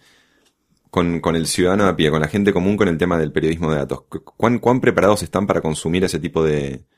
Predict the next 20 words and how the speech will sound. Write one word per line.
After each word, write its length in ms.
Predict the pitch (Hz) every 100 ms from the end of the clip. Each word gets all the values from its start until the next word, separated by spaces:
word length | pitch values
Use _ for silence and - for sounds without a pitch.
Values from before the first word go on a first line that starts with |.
| _ _ _
ese 240 | - 85
tipo 400 | - 80 101 98
de 40 |
historias 380 | 85 101 101 101
y 40 | 82
elevar 320 | 76 78 90
un 160 | 92 80
poco 220 | 90 92
el, 160 | 82 73
el, 480 | 73 71 71 - -
el 140 | 73
discurso, 540 | 71 - 95 - 76 -
digamos, 540 | 67 73 71 67 - _
público 480 | 123 104 80 76 71
sobre, 400 | 65 69 65 58
sobre 220 | - 76
este 120 | 67
tipo 220 | 73 76
de 60 | 71
información? 520 | - - - - -